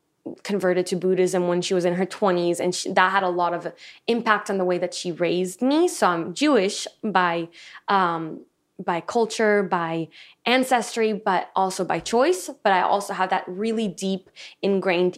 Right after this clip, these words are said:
Eastern philosophy in me. And I went on to study it in college. And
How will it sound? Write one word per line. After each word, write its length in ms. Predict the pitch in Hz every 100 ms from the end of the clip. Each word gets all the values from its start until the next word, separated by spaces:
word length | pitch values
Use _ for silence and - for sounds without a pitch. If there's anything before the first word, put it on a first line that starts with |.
| -
Eastern 420 | 196 185 202 185
philosophy 680 | 180 170 156 165 - 160 160 - 165
in 200 | 156 156
me. 300 | 196 294 - - - - - _ 208
And 500 | 202 196 185 185 185
I 200 | 185 180
went 360 | - 175 180
on 180 | 170 170 170
to 140 | 185 170
study 360 | - 165 165
it 80 | 160
in 120 | 160
college. 680 | 170 302 277 269 247 226 190
And 240 | 190 170